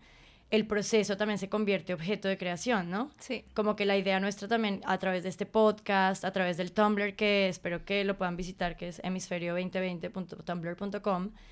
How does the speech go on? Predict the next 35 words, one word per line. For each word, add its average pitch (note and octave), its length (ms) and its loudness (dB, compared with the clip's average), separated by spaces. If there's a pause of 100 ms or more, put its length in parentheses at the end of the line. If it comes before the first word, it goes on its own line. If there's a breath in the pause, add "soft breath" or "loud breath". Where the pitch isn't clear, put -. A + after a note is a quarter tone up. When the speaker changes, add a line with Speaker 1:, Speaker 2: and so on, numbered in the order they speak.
(260 loud breath)
Speaker 1:
y A3 140 4
a G3+ 80 4
través G3+ 240 4
de G3 80 0
lo G#3 80 0
que A#3 100 2
iremos G3+ 260 2
comunicando, A3+ 720 2 (100)
es G#3 220 0
un G3 80 -2
poco G#3 240 0
desmitificar F#3 640 -4
el F#3 60 -4
proceso F#3+ 300 -4
creativo, A#3+ 560 4
es A#3+ 120 0
compartir G#3 840 0 (320 loud breath)
lo A3+ 180 4
que A3+ 120 2
va F#3 340 0 (120)
surgiendo G#3 720 0
de G#3+ 120 2
nuestro A3 300 0
proceso F#3 420 -4
como, G3+ 460 0 (160)
como G#3 180 0
individuos G3 540 0
y G#3 60 -4
como G#3+ 220 -4
colectivo. G3+ 800 0 (200 soft breath)
Speaker 2:
Sí. - 360 -10 (280)
Speaker 1:
Eh, G3 500 2
y, G#3+ 420 2
y G#3 120 -2
bueno, A3+ 280 4